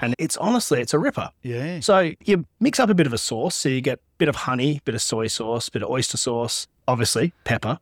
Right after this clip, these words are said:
Speaker 2: Yep.
Speaker 1: bit of ginger and garlic, and a little bit of water in there. So mix all that together. If you wanna get this full recipe, just jump on my YouTube
Speaker 2: Yep.
Speaker 1: and you'll be able to find it. So a-, all my recipes are in the video descriptions. So
Speaker 2: Lovely.
Speaker 1: that, that'll give you all the dimensions, all the ratios.
Speaker 2: Y-,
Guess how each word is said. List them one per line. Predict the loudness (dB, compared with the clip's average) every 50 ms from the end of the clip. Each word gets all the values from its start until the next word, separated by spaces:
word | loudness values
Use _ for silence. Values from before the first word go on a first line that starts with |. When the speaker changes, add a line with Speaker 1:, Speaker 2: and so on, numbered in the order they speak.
| _ -14
Speaker 2:
Yep. | -14 -4 0
Speaker 1:
bit | 2 2
of | 2 4
ginger | 4 4 4 4 4 2
and | 2 2
garlic, | 2 2 2 2 0 -2 -4 -10 -20 _ _
and | 0 2 4 4 4
a |
little | 4 4 4 4
bit | 4 4
of | 4 4
water | 4 4 4 2 2 0
in | -4 -4 -6
there. | -8 -10 -14 -14
So | -10 -10 -10 -10 -10 -12 -16 -16 _ _ _ 2
mix | 2 4 4 4 4
all | 4 6
that | 4 2 0 -2
together. | -2 -2 0 0
If | 2 4 6
you | 6
wanna | 6 8 6 6
get | 4 2
this | 0 -2 2
full | 2 2 2
recipe, | 4 2 0 0 -2 -4 -4 -4 -4 -4
just | -4 -6 -2 0
jump | 0 0 0 -2 -4
on | -6 -6 -6
my | -4 -4 -2
YouTube | 0 0 0 2 2 2 2 2 0 -4 -6
Speaker 2:
Yep. | -6 -6 -4 -2
Speaker 1:
and | -2 0 0
you'll | 0 0
be | 0
able | 0 0
to | 0
find | 0 0 0 0 -2
it. | -4 -6 -2
So | 0 0 0 0 -4
a-, | -8 -6 _
all | 4 4 6 6
my | 6 6 4 4
recipes | 4 2 2 0 0 0 0 0 0
are | 0 -2
in | -2
the | 0
video | 0 0 2 2 0 -2
descriptions. | -2 -4 -4 -6 -6 -8 -10 -12 -12 -12 -14 -14 -14 -12
So | -10 -10
Speaker 2:
Lovely. | -8 -8 -6 -6
Speaker 1:
that, | -6 -6 -6 _
that'll | 0 2 2 4
give | 4 4 4 4
you | 4 2 2
all | -2 -4 -4
the | -4 -4
dimensions, | -2 -2 -2 -2 -4 -4 -4 -6 -6 -8 -8 -12 -16 _ _ _ _ _ -2
all | -2 0
the | 0
ratios. | 0 -2 0 0 0 0 0 -2 -4 -6 -8 -8
Speaker 2:
Y-, | -10